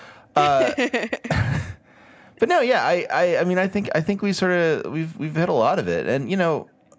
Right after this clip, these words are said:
Speaker 1: one thing I'd say to people who are, I don't know, thinking about getting into gaming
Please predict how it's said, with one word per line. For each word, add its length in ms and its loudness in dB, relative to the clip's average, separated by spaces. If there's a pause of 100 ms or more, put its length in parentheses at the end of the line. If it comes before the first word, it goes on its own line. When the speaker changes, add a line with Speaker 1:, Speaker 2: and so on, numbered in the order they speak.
Speaker 1:
one 260 0
thing 120 0
I'd 160 0
say 680 2
to 100 -6
people 260 0
who 240 -2
are, 460 2 (720)
I 40 2
don't 120 2
know, 100 0
thinking 420 -2
about 200 2
getting 220 -2
into 160 -4
gaming 520 -2